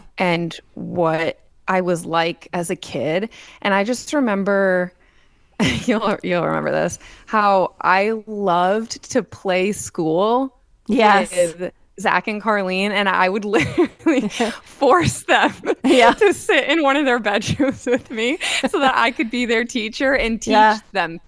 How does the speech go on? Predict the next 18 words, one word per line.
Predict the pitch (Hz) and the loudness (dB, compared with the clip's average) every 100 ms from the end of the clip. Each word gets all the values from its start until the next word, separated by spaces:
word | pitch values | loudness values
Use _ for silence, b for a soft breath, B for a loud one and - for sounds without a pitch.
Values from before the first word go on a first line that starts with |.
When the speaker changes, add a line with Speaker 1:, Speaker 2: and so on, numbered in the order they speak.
| - - | -14 -8
Speaker 1:
things. | 151 131 175 190 - | -8 -8 -12 -10 0
Speaker 2:
Yeah. | 226 269 226 233 | 4 4 2 -2
Speaker 1:
And | 247 | -2
now | 247 262 277 | 0 2 2
I | 262 | 0
sit | 247 - 240 - | -2 -4 -4 -6
here | - 320 330 233 190 175 - | -6 0 2 2 0 -2 -4
and | 214 | -2
we're | 220 | -2
doing | 202 226 233 | -2 -2 -2
this | 214 190 | -4 -8
podcast, | - 240 254 233 220 196 165 185 - b b b _ - | -6 -2 -2 -2 -4 0 0 -4 -12 b b b _ -6
and | 208 190 185 175 - | -2 -2 -2 -6 -2
I | 208 | -2
just | 214 214 | -4 -8
have | - 214 190 | -4 -4 -4
this, | 202 - | -4 -4
like, | 190 | -6